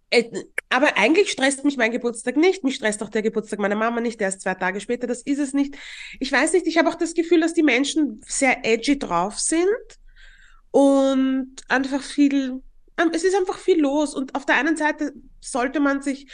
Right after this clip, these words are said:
freuen und besinnen und auf der anderen Seite ist einfach Jahresendspurt und das ist einfach viel.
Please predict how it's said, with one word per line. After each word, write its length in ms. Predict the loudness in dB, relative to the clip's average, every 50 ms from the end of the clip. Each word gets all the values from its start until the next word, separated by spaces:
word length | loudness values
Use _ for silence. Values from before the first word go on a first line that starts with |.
| -20 -20 -20
freuen 440 | -20 -14 -12 -8 -4 -2 0 0 0
und 140 | 0 -2 -2
besinnen 440 | -4 -6 -2 0 2 2 2 0
und 120 | 0 -2 -4
auf 120 | -6 -6
der 100 | -4 -2
anderen 240 | -2 -2 -2 -4 -4
Seite 260 | -4 -6 -8 -6 -6
ist 80 | -6 -6
einfach 320 | -6 -6 -6 -8 -10 -14 -14 -20 -20 -20 -10
Jahresendspurt 800 | -4 -2 0 0 0 0 -2 -2 -2 -4 -4 -6 -4 -6 -6 -4
und 120 | -6 -8 -8
das 140 | -8 -8 -8
ist 120 | -6 -6
einfach 320 | -6 -6 -6 -8 -12 -16
viel. 400 | -14 _ 0 2 2 2 2 -2